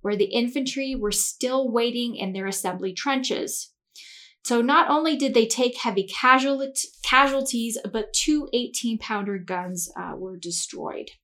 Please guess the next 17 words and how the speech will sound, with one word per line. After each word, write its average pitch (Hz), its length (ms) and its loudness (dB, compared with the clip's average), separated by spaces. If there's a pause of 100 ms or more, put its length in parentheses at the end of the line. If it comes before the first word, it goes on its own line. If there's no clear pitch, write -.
(1600)
Now, 285 400 4
two 359 240 6
minutes 330 320 4
before 220 460 2
zero 185 380 4
hour, 185 680 0
the 220 180 -2
British 320 520 0
engineers 214 720 2 (100)
of 208 200 0
the 214 100 2
Hundred 269 400 -2
and 226 180 -2
seventy-six 220 680 -2
Tunneling 277 480 -2
Company 208 720 -6 (420)
detonated 277 640 4